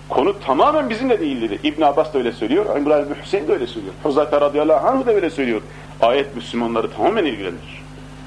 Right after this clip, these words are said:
İnsanlardan korkmayın, benden korkunuz.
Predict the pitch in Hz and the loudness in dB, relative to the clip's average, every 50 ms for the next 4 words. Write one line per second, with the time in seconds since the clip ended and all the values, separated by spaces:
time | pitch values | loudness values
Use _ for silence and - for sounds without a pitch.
0 | - - - - - - - - - - - - - - - - - - - - | -18 -18 -16 -16 -16 -16 -16 -16 -16 -16 -16 -16 -16 -16 -16 -14 -6 -2 -2 -2
1 | - - - - - - - - 131 117 - 131 131 127 131 147 160 156 165 156 | -2 -4 -12 -20 -20 -8 -4 -2 -2 2 2 2 4 4 4 2 2 2 2 0
2 | - 131 135 165 190 202 214 226 233 226 - 180 147 - 123 117 113 - | 0 0 -2 -2 0 -2 -2 -2 -4 -2 -2 -2 -2 -2 -4 -8 -8 -10